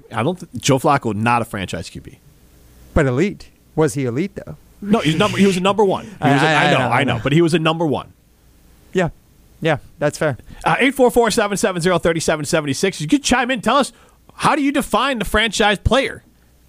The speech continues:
Speaker 1: I think the Packers have one for sure in Jaire Alexander, a fringe guy in Aaron Jones. Kenny Clark's gotta be in that conversation. He's at least a one.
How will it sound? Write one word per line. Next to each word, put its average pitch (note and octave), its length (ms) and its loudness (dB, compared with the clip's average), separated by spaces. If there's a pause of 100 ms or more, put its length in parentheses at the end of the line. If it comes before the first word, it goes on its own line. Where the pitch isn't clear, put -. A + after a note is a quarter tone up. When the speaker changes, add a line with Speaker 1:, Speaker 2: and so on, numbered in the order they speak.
Speaker 1:
I B2+ 60 0
think A3+ 100 4
the A#3+ 60 -2
Packers A#3 380 0
have G3 200 2
one F#3+ 260 2
for B3 140 -4
sure A3 260 2
in F#3 60 -2
Jaire D#3+ 280 2
Alexander, C3 600 0 (680)
a C#3+ 160 2 (220)
fringe A3 300 0
guy G3 200 2
in F3 60 -2
Aaron E3 220 0
Jones. A2+ 440 -2 (180)
Kenny B3 180 2
Clark's G3 300 0
gotta E3+ 140 2
be D3+ 80 -2
in C#3+ 60 0
that C3 140 0
conversation. A2+ 680 -2 (560)
He's C3 120 4
at C#3 80 4
least E3+ 180 2
a D#3+ 40 2
one. E3 400 2